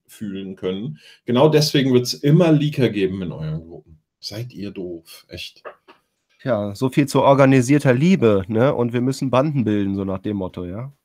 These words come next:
Speaker 2: Hm. Ah, ja, eine etwas lustigere Nachricht.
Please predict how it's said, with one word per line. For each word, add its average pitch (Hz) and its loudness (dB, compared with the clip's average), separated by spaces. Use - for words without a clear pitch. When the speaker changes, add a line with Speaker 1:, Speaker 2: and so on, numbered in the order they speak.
Speaker 2:
Hm. 76 -14
Ah, 127 -4
ja, 98 -6
eine 104 -6
etwas - -6
lustigere 120 0
Nachricht. 92 -2